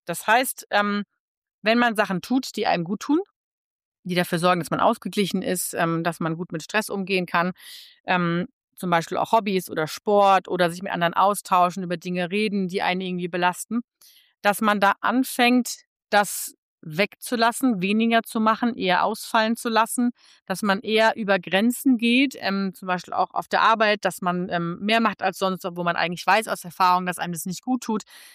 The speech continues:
dass man zu wenig schläft, ähm, dass man anfängt, die Dinge wieder mehr mit sich auszumachen und sich denkt, „Ach, ich brauch nicht drüber reden, ich,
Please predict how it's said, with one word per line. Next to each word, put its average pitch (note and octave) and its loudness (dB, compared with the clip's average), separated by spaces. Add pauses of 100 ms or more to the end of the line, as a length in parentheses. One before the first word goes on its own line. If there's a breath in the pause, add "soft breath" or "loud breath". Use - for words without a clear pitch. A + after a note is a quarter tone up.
(180 loud breath)
dass C4 2
man C4+ 4
zu C4 -2
wenig C4+ 4
schläft, E3+ -2
ähm, F#3+ 0
dass G#3+ 0
man A3 0
anfängt, A3+ 0
die G#3 -6
Dinge A3+ 0
wieder G#3 0
mehr G3+ 2
mit A3 -2
sich G#3+ 0
auszumachen G3+ 2
und G#3 -10
sich F#3+ -16
denkt, G#3+ -4
„Ach, - -10
ich - -18
brauch F#3 -8
nicht G3+ -6
drüber G3 0
reden, G#3 2
ich, F#3 -8